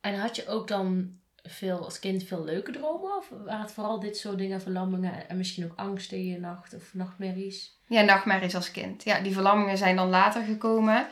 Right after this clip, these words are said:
Speaker 1: Mhm.
Speaker 2: Als kind had ik altijd heel veel nachtmerries. Ja, dat is echt wel wat ik daarvan, eh, en op een gegeven moment werden die nachtmerries dus dit. Maar altijd, altijd gehad. Ik was ook als kind altijd al heel bang in het donker.
Speaker 1: Ik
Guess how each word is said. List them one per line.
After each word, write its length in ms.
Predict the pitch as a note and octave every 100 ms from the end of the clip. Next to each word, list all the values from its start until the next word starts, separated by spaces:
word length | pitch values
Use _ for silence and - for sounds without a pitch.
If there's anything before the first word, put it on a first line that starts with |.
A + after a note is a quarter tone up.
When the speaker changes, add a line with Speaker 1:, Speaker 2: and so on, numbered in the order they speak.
| -
Speaker 1:
Mhm. 320 | F#3+ F#3 G#3
Speaker 2:
Als 160 | G3+ F#3
kind 240 | G#3+ G#3+
had 120 | G#3+ G3+
ik 120 | G3+
altijd 340 | A#2+ F3 F#3+
heel 280 | F#3 G3+ G#3
veel 140 | F#3+ F#3
nachtmerries. 840 | F3+ - F#3 F#3 G3 - - _ _ _ _ _
Ja, 380 | - F#3+ - - _
dat 140 | - -
is 60 | -
echt 180 | F#3 -
wel 120 | G3
wat 140 | F#3
ik 120 | G3
daarvan, 500 | G3 F#3+ F#3+ F#3+ F#3+
eh, 60 | F#3+
en 100 | F#3+ F#3+ - - -
op 0 |
een 80 | G3+
gegeven 280 | G3 A3 G#3+
moment 180 | G3 F#3+
werden 240 | F3+ F#3
die 100 | F3+
nachtmerries 600 | F3+ F3+ F#3 F3 F#3 F3
dus 160 | F3+ -
dit. 360 | F3 - - _ _ _ _ - -
Maar 260 | G3 E3+ -
altijd, 680 | G#3 A3+ A3 F3+ F#3 F#3
altijd 320 | - G#3 G3
gehad. 480 | - F#3 F3+ F#3 - _ _
Ik 140 | G#3 G#3
was 180 | G#3+ G#3
ook 80 |
als 200 | - G3
kind 220 | - A#3 -
altijd 300 | G3 G3 G3
al 40 |
heel 200 | F#3+ A#3
bang 220 | F#3+ F3+ F#3
in 100 | F#3
het 100 | F3
donker. 520 | F#3 G#3 A3+ A3 - _ _ _ _ _ _
Speaker 1:
Ik 180 | -